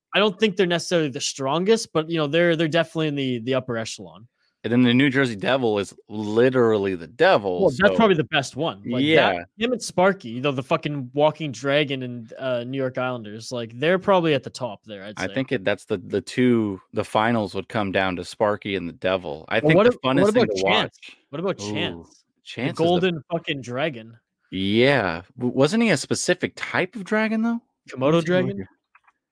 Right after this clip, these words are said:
Speaker 1: I
Speaker 2: If
Speaker 1: don't
Speaker 2: he's
Speaker 1: know.
Speaker 2: just a Komodo dragon, then he ain't that great.
Speaker 1: <laughs> I don't know.
Speaker 2: <laughs>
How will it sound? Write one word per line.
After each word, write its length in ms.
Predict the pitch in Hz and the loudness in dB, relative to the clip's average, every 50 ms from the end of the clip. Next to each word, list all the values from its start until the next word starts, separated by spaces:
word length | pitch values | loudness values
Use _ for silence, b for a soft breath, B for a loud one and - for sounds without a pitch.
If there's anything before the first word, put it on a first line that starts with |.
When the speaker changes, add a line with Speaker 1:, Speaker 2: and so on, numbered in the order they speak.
| _ - | _ -18
Speaker 1:
I 60 | 104 | -16
Speaker 2:
If 40 | 107 | -6
Speaker 1:
don't 80 | 101 | -4
Speaker 2:
he's 100 | - 160 | -2 -2
Speaker 1:
know. 40 | 220 | -2
Speaker 2:
just 100 | 202 - | 0 0
a 60 | 170 | 0
Komodo 360 | 131 - 127 127 139 139 123 101 | 2 4 4 6 6 6 6 4
dragon, 320 | 92 95 90 90 90 90 | 4 2 0 0 -2 -2
then 120 | 90 92 | -4 -4
he 80 | 90 95 | -4 -4
ain't 180 | 107 104 92 - | -4 -4 -4 -4
that 180 | 92 90 85 | -4 -6 -4
great. 300 | 85 92 92 85 78 - _ _ _ _ | -2 -2 -2 -2 -4 -6 _ _ _ _
Speaker 1:
<laughs> 180 | _ _ _ - | _ _ _ -12
I 840 | 131 - - - - - 175 156 143 120 - - - - - 135 127 | -12 -10 -10 -12 -14 -16 -14 -14 -14 -14 -16 -16 -18 -10 -6 -4 -2
don't 300 | - - 202 - - - | 0 2 2 2 4 4
know. 340 | 226 156 - - 240 185 - | 4 4 4 4 2 2 2
Speaker 2:
<laughs> 40 | - | 0